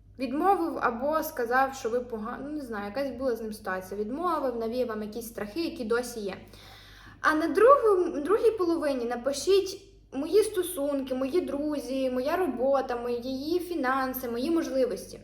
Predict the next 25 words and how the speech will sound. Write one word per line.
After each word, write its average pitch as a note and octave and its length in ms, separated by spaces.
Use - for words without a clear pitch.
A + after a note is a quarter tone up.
І E4 100
просто F#4+ 520
банально D4+ 500
зрозумійте, C4+ 720
що A3+ 160
ваш D4 240
вчитель F#4 640
залишився C#4+ 680
тут. D#4 380
Це B3+ 100
ситуація C#4+ 580
суто D#4 460
з A#3 60
вашим C4 360
вчителем. B3 600
Вона C#4+ 240
не E4+ 80
інтерпретується D#4+ 880
на C4 100
ваші C4+ 260
можливості, C4+ 560
вашого A#3+ 320
хлопця, D#4+ 440
ваших A#3 320
друзів D#4 380